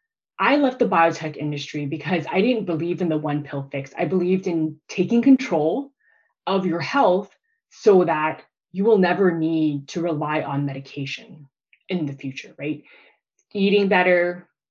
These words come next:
exercising, the mindset, all of those things are within your control. And then just taking back control of your health can help to prevent any sort of diseases that may happen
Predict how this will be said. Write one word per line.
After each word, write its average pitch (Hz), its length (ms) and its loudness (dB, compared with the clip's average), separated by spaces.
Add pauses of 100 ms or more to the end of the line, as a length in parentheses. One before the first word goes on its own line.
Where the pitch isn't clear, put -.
(380)
exercising, 160 1120 -4 (340)
the 143 60 -10
mindset, 170 720 0
all 233 240 4
of 233 80 2
those 214 220 6
things 180 520 -2
are 180 260 2
within 170 380 -4
your 156 140 -2
control. 156 760 -2
And 170 200 -4
then 165 180 -2
just 160 200 -10
taking 208 260 -2
back 170 160 -2
control 165 300 -6
of 143 80 -6
your 143 100 -4
health 156 460 -2 (640)
can 165 300 -2
help 202 400 -2
to - 120 -12
prevent 160 760 -6 (240)
any 247 220 4
sort 190 420 0
of 151 360 -2 (500)
diseases 175 760 0
that 143 200 -6
may 147 260 -4
happen 160 680 -6